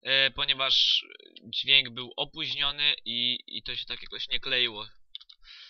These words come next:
Więc, więc lipa i będę musiał trochę nad tym popracować, jeżeli chodzi o nagrywanie z Audia City. Audia City. Tak, e, o, tutaj coś jest.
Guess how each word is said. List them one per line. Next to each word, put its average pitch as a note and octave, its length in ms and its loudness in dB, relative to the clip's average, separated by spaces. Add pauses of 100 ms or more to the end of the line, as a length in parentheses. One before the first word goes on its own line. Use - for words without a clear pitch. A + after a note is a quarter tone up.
(280)
Więc, A2+ 300 -14
więc A2+ 320 -8
lipa A#2+ 440 -2
i A2+ 80 -2
będę A2+ 220 -6
musiał A2+ 200 -8
trochę A2+ 220 -12
nad G2+ 160 -16
tym G#2 140 -20
popracować, G2+ 680 -10 (520)
jeżeli G#2+ 340 -6
chodzi G#2 320 -10
o G#2+ 100 -10
nagrywanie G#2+ 580 -12
z G#2 100 -14
Audia G2+ 260 -8
City. - 260 -16 (280)
Audia G2 240 -12
City. - 240 -20 (1160)
Tak, - 280 -12 (220)
e, A#2 240 -6
o, A2 200 -4
tutaj - 200 -12
coś - 220 -8
jest. B2 460 -10